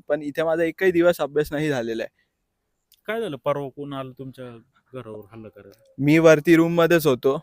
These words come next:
Speaker 1: म्हटलं
Speaker 2: हम्म.
Speaker 1: आता बसतो परत अभ्यासाला, तर, अ, परत यांचं चालूच होतं आणि अचानक खूप मोठ्या आवाजात, अ, आवाज यायला लागले. बाबांचं नाव घेऊन ओरडत होते,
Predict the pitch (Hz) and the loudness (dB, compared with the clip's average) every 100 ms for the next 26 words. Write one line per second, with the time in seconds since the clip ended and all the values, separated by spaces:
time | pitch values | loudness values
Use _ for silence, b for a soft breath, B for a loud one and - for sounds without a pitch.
0 | - 131 127 135 135 147 143 131 104 _ | -6 -4 2 4 6 6 4 2 -6 _
1 | _ 143 139 - 143 135 135 127 139 139 | _ 0 2 0 2 4 4 2 0 0
2 | 120 127 - 135 147 - _ _ 147 135 | 2 0 2 0 0 -6 _ _ -8 -8
3 | 127 123 123 120 147 160 156 143 139 147 | -10 -6 -4 2 4 4 2 -2 0 2
4 | 139 147 151 120 120 123 139 139 135 151 | 4 4 2 -2 -2 -4 -4 -10 -8 -8
5 | 160 - - 170 _ _ - 151 143 151 | -8 -10 -4 -4 _ _ -6 -2 2 4
6 | 143 143 156 151 - 127 123 120 - 131 | 4 6 4 0 -8 -6 -4 -6 0 2
7 | 147 143 135 131 127 131 127 120 131 135 | 4 4 4 2 0 -2 0 -2 -2 -4
8 | 135 131 123 127 127 127 135 120 120 | -2 -2 -2 -4 -2 0 0 0 -4